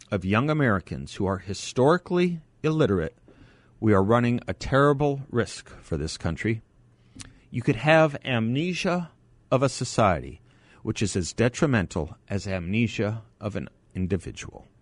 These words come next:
close quote. Let me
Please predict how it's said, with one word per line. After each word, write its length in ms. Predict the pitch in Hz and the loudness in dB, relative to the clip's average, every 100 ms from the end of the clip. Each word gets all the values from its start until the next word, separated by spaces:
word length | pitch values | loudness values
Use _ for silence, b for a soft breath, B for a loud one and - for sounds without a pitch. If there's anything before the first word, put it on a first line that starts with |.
| _ - | _ -18
close 340 | - 65 - | -10 -10 -10
quote. 320 | - - - - _ _ _ _ _ b b b b b - - - | -12 -10 -10 -16 _ _ _ _ _ b b b b b -20 -14 -4
Let 220 | 226 240 | -4 0
me 140 | 262 | -2